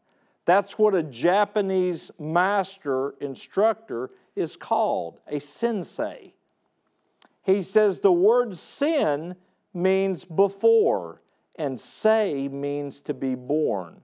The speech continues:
So sensei literally means a person who is twice born or born before. This birth is a spiritual,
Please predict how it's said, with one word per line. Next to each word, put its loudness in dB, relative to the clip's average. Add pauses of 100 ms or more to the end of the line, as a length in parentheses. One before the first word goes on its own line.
(600)
So 4
sensei 2
literally 0
means -2
a -2
person -4 (120)
who 2
is 2 (440)
twice 0
born -2 (420)
or 2
born 0 (160)
before. -2 (800)
This 2
birth 2
is 0
a 0
spiritual, -4